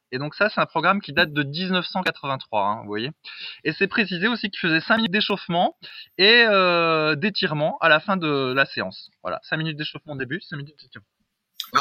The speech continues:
Speaker 2: on, on, on voit d'ailleurs dans son, sa vidéo Blue Don't Just qu'on peut retrouver sur YouTube, dont on a déjà parlé,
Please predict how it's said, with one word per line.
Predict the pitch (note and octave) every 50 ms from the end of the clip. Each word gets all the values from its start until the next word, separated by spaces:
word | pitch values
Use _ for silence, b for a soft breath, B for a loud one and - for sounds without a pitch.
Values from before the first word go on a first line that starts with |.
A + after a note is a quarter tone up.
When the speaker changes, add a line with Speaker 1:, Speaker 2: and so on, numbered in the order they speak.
| C#3 D3+
Speaker 2:
on, | D3+
on, | D3+ D3+ - - - - - - - - - - D3
on |
voit | D3+ G3 -
d'ailleurs | - D#3 D#3 E3 F3 F3 E3+ D#3 - - _ _ _ _ _ _ _ _ -
dans | B2 C3+
son, | C3 - C#3+ C3+ C3 B2+ B2+ B2+ B2+ B2 B2
sa | - C3+ C3
vidéo | D3 D3 F3 E3
Blue | C3+ C3 D3+ D3+
Don't | D#3 D3+ D3+ D3
Just | E3+ E3+ -
qu'on | - - G#2+
peut | G#2+
retrouver | - - - B2+
sur | - - B2+
YouTube, | B2+ A#2+ B2 - G3 F#3+
dont | - A2 G#2 A2
on | G#2+
a |
déjà | G#2+ A#2+ C3 C3
parlé, | - B2 A#2+ C3 F3+ A#3+